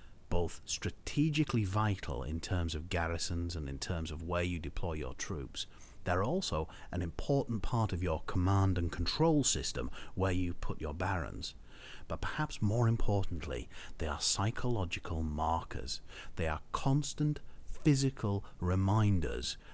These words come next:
that the Normans now rule this country,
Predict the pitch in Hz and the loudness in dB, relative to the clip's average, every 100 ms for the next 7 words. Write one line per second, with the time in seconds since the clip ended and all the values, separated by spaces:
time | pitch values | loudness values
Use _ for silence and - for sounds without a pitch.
0 | - 62 - 76 76 101 117 117 110 95 | -4 -2 -2 -2 2 4 4 4 4 2
1 | 90 82 78 87 113 113 113 101 82 101 | 2 2 0 4 4 4 2 0 -2 0
2 | - - - 80 67 - 62 | 0 -2 -2 -2 -2 -4 -4